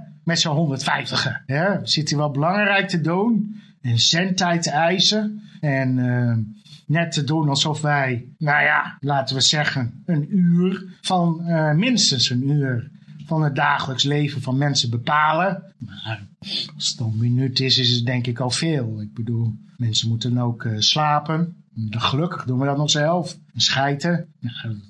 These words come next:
daar zitten dan wat milieuwetten, eh, aan vast. Hè? Nou, ze kunnen wel doorgaan. Nou, in wezen, hè, is de tijd die de overheid van je rooft, misschien nog wel belangrijker is dan het geld. Want ja, geld kun je tegenwoordig gewoon bijdrukken.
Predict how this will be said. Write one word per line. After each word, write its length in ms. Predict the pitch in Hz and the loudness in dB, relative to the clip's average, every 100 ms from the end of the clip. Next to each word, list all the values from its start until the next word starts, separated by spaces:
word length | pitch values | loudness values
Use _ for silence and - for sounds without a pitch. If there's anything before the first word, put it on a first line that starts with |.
| _ - - | _ -20 -6
daar 200 | 127 127 | -2 0
zitten 280 | 131 120 | 0 -2
dan 220 | 127 127 127 | -2 0 0
wat 200 | 127 131 | 0 0
milieuwetten, 960 | 135 143 147 151 147 151 151 151 143 | 2 2 2 2 2 0 0 0 2
eh, 60 | 143 | 2
aan 300 | 143 139 143 | 2 2 0
vast. 480 | 147 139 - - - | 0 0 0 -2 -4
Hè? 220 | 139 196 214 - - - | 0 0 0 -4 -12 -12
Nou, 180 | - 175 | -8 -4
ze 140 | - - | -2 -2
kunnen 200 | 135 135 | -2 -2
wel 80 | |
doorgaan. 920 | 131 156 175 - 151 147 151 151 - - - | 0 0 0 0 2 2 2 -2 -8 -14 -10
Nou, 160 | - 170 | -8 -6
in 160 | - 117 | -4 -2
wezen, 840 | 123 139 143 151 143 147 - - - - | 0 2 2 2 2 0 -4 -16 -20 -10
hè, 220 | 123 151 185 - - | -2 0 0 -2 -10
is 260 | - 131 - | -4 -2 0
de 200 | 123 113 | -2 -4
tijd 520 | - 160 190 220 - | -2 2 2 0 -2
die 120 | 131 | -4
de 80 | 135 | 0
overheid 640 | 135 175 208 185 160 160 | 2 2 2 2 2 0
van 180 | - 147 | 0 0
je 80 | 123 | 0
rooft, 680 | 123 139 147 220 - - - - - - - | 0 0 0 0 -4 -6 -10 -16 -14 -14 -12
misschien 300 | - 117 - | -4 0 0
nog 100 | 143 | 0
wel 120 | 131 120 | -2 0
belangrijker 600 | 139 165 160 143 135 127 | 0 2 2 2 0 -2
is 100 | 123 | -2
dan 140 | 120 | 0
het 120 | 117 | 0
geld. 420 | - 196 160 151 151 | 0 0 0 -2 -4
Want 160 | 117 | -4
ja, 280 | 165 156 - | -2 -4 -6
geld 420 | - - 165 139 - | -6 -2 0 -2 -2
kun 120 | 131 | -2
je 60 | |
tegenwoordig 440 | 120 127 127 120 117 | 0 0 0 0 0
gewoon 160 | 131 | 0
bijdrukken. 640 | 120 139 135 117 117 - | 2 0 0 -2 -4 -6